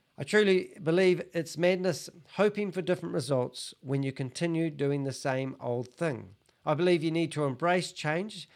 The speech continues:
You need to re-, uh, think different. You need to apply yourself, set goals, make yourself accountable to your friends and family.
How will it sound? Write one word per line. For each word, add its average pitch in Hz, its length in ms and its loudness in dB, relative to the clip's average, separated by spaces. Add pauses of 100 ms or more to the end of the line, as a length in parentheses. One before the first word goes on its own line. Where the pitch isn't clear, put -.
(140)
You 147 100 -2
need 156 200 0
to 143 60 -4
re-, 185 300 0
uh, - 320 -14
think 214 360 -2 (100)
different. 180 400 0 (500)
You 147 100 2
need 170 180 4
to 151 100 2
apply 196 320 2
yourself, 208 520 -2 (140)
set - 380 -2
goals, 196 460 2 (520)
make 208 300 0
yourself 185 320 0
accountable 180 460 2
to 156 100 -2
your 131 160 -2
friends 160 340 -2
and 143 120 -8
family. 135 560 -6